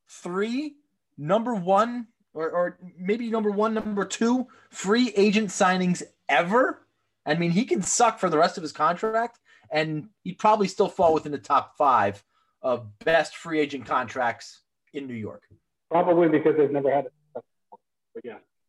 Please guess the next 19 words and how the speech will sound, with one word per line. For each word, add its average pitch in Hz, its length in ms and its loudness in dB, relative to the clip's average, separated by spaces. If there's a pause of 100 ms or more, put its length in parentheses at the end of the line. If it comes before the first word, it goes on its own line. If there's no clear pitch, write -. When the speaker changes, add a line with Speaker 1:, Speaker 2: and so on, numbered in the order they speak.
(100)
Speaker 2:
I 196 100 -4
mean, 160 180 -2
Speaker 1:
Oh, 151 60 -2
Speaker 2:
Gretzky. - 260 -4
Speaker 1:
come 190 120 -2
on, 107 440 0
Valerie 196 340 0
Kamensky. 214 580 -6
Come 311 200 -10
on, 85 280 -8
Bill. 254 520 0 (200)
You - 280 -10 (160)
gotta 170 200 2
give 151 200 -6
me 143 80 -6
some 117 280 -10
credit 359 400 -6
here, 110 300 -10
man. 151 220 -10